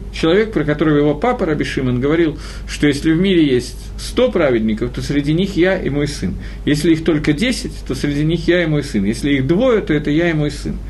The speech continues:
Это человек, который учился с Ильяу Нови в Хеврусе и так далее. Это, таких людей больше, в общем, не было. И Раби Лезер, Раби Шимон, он просил на себя эти Исурим. Больше никому этого делать нельзя.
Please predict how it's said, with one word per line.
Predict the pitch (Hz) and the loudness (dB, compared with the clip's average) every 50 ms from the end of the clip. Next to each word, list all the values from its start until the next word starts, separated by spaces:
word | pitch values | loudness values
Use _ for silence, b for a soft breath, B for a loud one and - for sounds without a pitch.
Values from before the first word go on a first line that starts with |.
| B B B B B B B B B B | B B B B B B B B B B
Это | - - 175 | -4 -2 -2
человек, | 156 - 247 269 262 262 | 0 0 2 2 2 2
который | 214 185 - 180 175 | 0 0 2 4 4
учился | 180 170 - - 202 196 - 156 | 2 2 2 0 0 0 0 -2
с | 131 - | -4 -2
Ильяу | 160 147 151 156 151 147 147 160 | 0 2 2 2 2 2 2 2
Нови | 180 170 139 120 | 2 2 2 0
в | - | 0
Хеврусе | - 160 156 208 277 262 220 - - 190 - | -2 -2 0 0 0 -2 -2 -2 -2 -2 -2
и | - | 0
так | - 226 226 220 | -2 -2 -2 0
далее. | 240 240 220 202 - - | 0 0 0 0 -2 -4
Это, | - - - - 190 196 190 185 185 180 170 156 151 156 | -4 -4 -4 -2 -2 -2 0 0 0 0 0 -2 -2 -2
таких | - 156 151 - - | -4 -4 -4 -4 -2
людей | 185 180 165 165 170 | 0 2 4 4 2
больше, | 151 143 175 180 170 175 - 160 147 143 - - - - - | 4 4 4 4 4 2 0 -2 -2 -2 -4 -8 -10 -6 -4
в | - | -2
общем, | 143 143 - - 143 131 | -2 -2 -2 -2 -2 0
не | 113 101 87 | 0 0 0
было. | - - - - - - B B B B B B B B B - - | -2 -6 -10 -10 -12 -12 B B B B B B B B B -4 2
И | 165 160 165 170 175 175 165 156 - - - | 4 6 6 6 6 6 6 4 2 0 0
Раби | 147 180 208 214 226 | 0 0 0 0 0
Лезер, | 226 254 262 233 226 202 | 0 0 0 0 0 0
Раби | 180 - 190 180 170 180 | 0 0 0 0 0 0
Шимон, | 180 - - 254 247 233 214 - | -2 -2 -2 -2 -2 -2 -2 -2
он | - 180 170 | -2 -2 0
просил | 170 175 180 156 151 - 247 240 220 190 | 0 0 0 0 -2 -2 0 0 0 0
на | 170 | 0
себя | 156 - 175 156 160 170 175 | 0 0 2 2 4 4 4
эти | 160 165 147 | 2 0 -2
Исурим. | 139 - - 143 120 113 123 | -4 -2 0 0 2 2 2
Больше | 180 233 220 - - 185 | 2 2 0 0 0 -2
никому | 165 151 160 160 170 175 | -2 0 0 0 0 0
этого | 165 151 147 123 | 0 0 0 0
делать | 104 151 147 139 135 - | 2 2 2 2 0 0
нельзя. | 135 131 123 107 98 95 - | -2 -2 -2 -2 -4 -4 -6